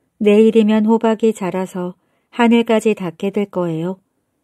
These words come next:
이 호박 덩굴을 타고 하늘나라로 올라가도록 하세요.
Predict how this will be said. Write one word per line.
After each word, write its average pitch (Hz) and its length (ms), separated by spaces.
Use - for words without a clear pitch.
이 214 160
호박 226 380
덩굴을 202 520
타고 175 500
하늘나라로 196 840
올라가도록 180 840
하세요. 175 440